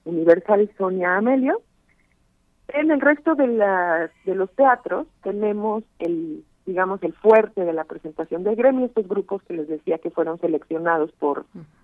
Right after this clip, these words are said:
Speaker 1: por, eh, convocatoria, eh, y ahí hay una predominancia del género contemporáneo, pero también hay expresiones de, de fol-, de, de flamenco, perdón, algunas experimentales,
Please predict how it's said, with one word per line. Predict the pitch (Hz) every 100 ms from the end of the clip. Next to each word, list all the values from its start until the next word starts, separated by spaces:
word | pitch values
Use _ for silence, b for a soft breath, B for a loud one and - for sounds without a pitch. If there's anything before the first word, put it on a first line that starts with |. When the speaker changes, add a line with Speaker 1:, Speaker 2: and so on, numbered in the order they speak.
| _ -
Speaker 1:
por, | 170 160 151 143 -
eh, | 151
convocatoria, | 190 185 180 214 277 247 269 403 _ _ _ _ _
eh, | - 180 170 156 147 151 _ _ -
y | 220
ahí | 214 233 254 240
hay | 208 220
una | 233 226
predominancia | 214 196 208 220 285 294 254
del | 196
género | 208 196 180
contemporáneo, | - 170 175 170 180 190 190 208 330 415 _ -
pero | 247 262
también | 247 190 196 190 202
hay | 180
expresiones | - _ 170 - 170 170 165 _ _ _ _
de, | - 160 147 139 135 139 - _ _ _
de | 175 165
fol-, | 160 165 _ -
de, | 175 160 156 _
de | 170 160
flamenco, | - 180 233 226 226
perdón, | 220 180 180 185 226 - 175 -
algunas | 180 175 180 180
experimentales, | - - 165 165 160 170 214 220 196 190